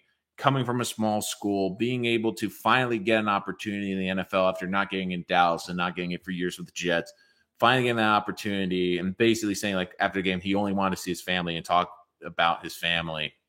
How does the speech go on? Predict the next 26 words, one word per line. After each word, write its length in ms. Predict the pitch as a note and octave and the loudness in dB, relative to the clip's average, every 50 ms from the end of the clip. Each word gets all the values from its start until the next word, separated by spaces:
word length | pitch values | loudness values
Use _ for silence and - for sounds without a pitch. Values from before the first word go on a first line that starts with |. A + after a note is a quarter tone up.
| _ _ _ _ _ _ _ - _ _ _ _ _ - | _ _ _ _ _ _ _ -20 _ _ _ _ _ -4
Um, 540 | F2+ F2+ F2+ F2 F2 E2+ E2+ E2 E2 E2 - _ _ _ _ _ _ _ _ _ _ _ _ _ - | -2 -2 0 0 0 0 0 -2 -4 -6 -8 _ _ _ _ _ _ _ _ _ _ _ _ _ -4
and 200 | G2+ G#2 G#2 G2 | -2 -2 0 0
you 200 | G#2+ B2 A#2 A2 | 0 0 2 4
look, 360 | B2 C3 C3 A2 - - - - _ _ _ _ | 6 6 6 6 2 -4 -14 -18 _ _ _ _
this 200 | - A2+ A2 - | 0 0 0 0
Jet 260 | - A#2 B2 B2+ B2 - | 0 0 0 0 0 0
team, 300 | - B2 B2+ B2+ A#2 G2 | -2 -2 0 0 0 0
like, 300 | F#2+ F#2 - - F#2 F#2+ | 0 0 -2 -4 -2 0
they're 140 | A2 A#2 | 2 2
not 180 | C#3 E3 E3+ D3+ | 2 2 0 0
just 320 | C#3 C#3+ A#2+ G2+ F2+ - | 0 -2 -4 -4 -6 -2
beating, 480 | - A2 B2+ C3+ C3 A#2 G#2 F#2+ F2+ - _ _ _ _ _ _ _ _ _ - | 0 0 2 4 4 2 2 2 -2 -6 _ _ _ _ _ _ _ _ _ -2
once 300 | G#2 B2 C3 C3 - A#2+ | 0 0 0 0 -2 -2
again, 420 | G#2 F2+ A2+ B2+ A2+ E2+ D2 - - _ _ _ _ _ _ _ _ - - _ - | 0 2 4 2 2 2 0 -6 -14 _ _ _ _ _ _ _ _ -20 -20 _ -2
if 220 | G#2+ A#2 F#2+ G2+ G#2+ | -2 -2 0 2 2
this 240 | D#3 F#3+ G3 G3 | 4 4 4 2
was 140 | F#3+ G3 C#3 | 0 -4 -2
two 240 | - - - E3+ E3+ | 0 4 6 6 6
wins 240 | D3 C#3 D3 D#3 C3 | 6 4 4 2 2
against, 200 | B2+ C#3 B2+ C#3 | 2 2 2 2
like, 100 | C3 A2+ | 2 0
the 80 | A2 | 0
Dolphins 400 | F2 - G#2+ A2 B2+ C3 C#3+ C#3+ | 2 2 2 2 2 0 0 0
and 80 | C#3 C3 | 0 0
the 60 | B2 | -2
Texans, 640 | A2+ - C3 C3 C#3 C3+ - D#3 D#3 D#3+ D#3 - - | 0 2 4 4 4 2 0 -4 -4 -4 -4 -6 -10